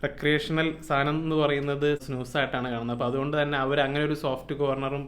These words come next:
പ്ലേയേഴ്സിന് വേണ്ടി കാണിക്കുന്നുണ്ടെന്നാണ് പറയുന്നത്. ഇപ്പോൾ എന്തായാലും ഈ ഒരു സാധനം ഉത്തേജക മരുന്ന് ഏജൻസിയായ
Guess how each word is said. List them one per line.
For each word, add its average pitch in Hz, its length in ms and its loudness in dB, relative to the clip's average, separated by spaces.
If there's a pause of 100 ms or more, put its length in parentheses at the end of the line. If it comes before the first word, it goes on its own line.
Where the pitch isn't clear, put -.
പ്ലേയേഴ്സിന് 127 440 -4
വേണ്ടി 131 200 -4
കാണിക്കുന്നുണ്ടെന്നാണ് 120 760 -2
പറയുന്നത്. 117 240 -4
ഇപ്പോൾ 160 120 -4
എന്തായാലും 160 340 6
ഈ - 100 4
ഒരു 151 160 0
സാധനം 147 300 4
ഉത്തേജക 139 400 0
മരുന്ന് 135 240 0
ഏജൻസിയായ 131 340 0